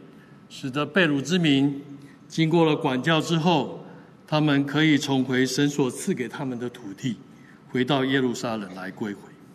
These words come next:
这当中我们也看到神的公义，巴比伦王，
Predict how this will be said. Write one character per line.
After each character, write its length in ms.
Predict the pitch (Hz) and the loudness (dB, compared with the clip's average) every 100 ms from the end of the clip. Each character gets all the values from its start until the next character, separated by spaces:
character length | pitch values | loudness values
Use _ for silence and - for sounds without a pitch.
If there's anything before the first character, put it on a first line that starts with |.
| - - - - - - - - - - - | -20 -20 -20 -20 -20 -20 -20 -20 -20 -20 -12
这 140 | - 180 | 0 6
当 180 | 202 | 6
中 160 | 196 196 | 8 4
我 60 | 175 | 4
们 100 | 165 | 4
也 140 | 156 | 2
看 200 | 151 180 | 2 2
到 180 | 175 170 | 4 2
神 200 | - 139 | 0 -2
的 120 | 147 | -2
公 280 | 147 147 156 | -2 0 0
义， 160 | 143 98 - - - - - - - - - - - - - - - - - | -2 -4 -10 -20 -20 -20 -20 -20 -20 -20 -20 -20 -20 -20 -20 -20 -20 -20 -2
巴 160 | 170 | 0
比 100 | 175 | 2
伦 200 | 151 151 | 2 2
王， 360 | 151 131 139 151 | 0 0 0 -2